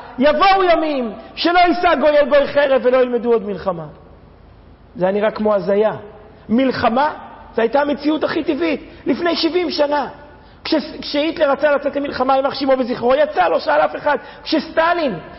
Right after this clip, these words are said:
רצה לה-, להרוג ארבעים מיליון מבני עמו, הרג. לאימפריה היה כוח, אף אחד לא שאל את המלך, הוא לא היה צריך דין וחשבון לאף אחד. נפוליאון כבש חצי עולם, מיליונים נהרגו. הוא שאל מישהו, היה צריך להתנצל בפני מישהו.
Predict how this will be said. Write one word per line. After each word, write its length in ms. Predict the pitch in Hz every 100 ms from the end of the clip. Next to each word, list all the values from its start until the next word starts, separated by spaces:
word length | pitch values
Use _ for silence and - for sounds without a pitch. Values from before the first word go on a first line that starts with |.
| -
רצה 260 | - - 311
לה-, 300 | 302 294 285
להרוג 380 | 262 254 294 269
ארבעים 400 | 254 240 277 302
מיליון 320 | 294 294 277
מבני 260 | 262 254 262
עמו, 300 | 240 220 -
הרג. 340 | 277 392 214 185 - -
לאימפריה 640 | 247 285 302 - 370 349 339
היה 200 | 349 339
כוח, 440 | - 349 320 - -
אף 120 | -
אחד 200 | 294 339
לא 60 | 349
שאל 260 | - 311
את 100 | 311
המלך, 300 | 302 311 311 - -
הוא 80 | 285
לא 60 | 330
היה 80 |
צריך 120 | 320 320
דין 160 | 339 311
וחשבון 380 | 330 254 359
לאף 260 | 349 302 277
אחד. 180 | 233 226 - -
נפוליאון 480 | 277 294 339 349 339
כבש 280 | 302 339 -
חצי 340 | 320 - 339
עולם, 380 | 330 320 294 233 - -
מיליונים 520 | 311 339 370 359 349
נהרגו. 440 | 311 262 208 190 - - - - -
הוא 80 | 170
שאל 340 | - 190 247
מישהו, 280 | 320 349 220
היה 80 | 190
צריך 120 | 214
להתנצל 440 | 220 220 - 294 311
בפני 220 | 349 320
מישהו. 320 | 349 247 233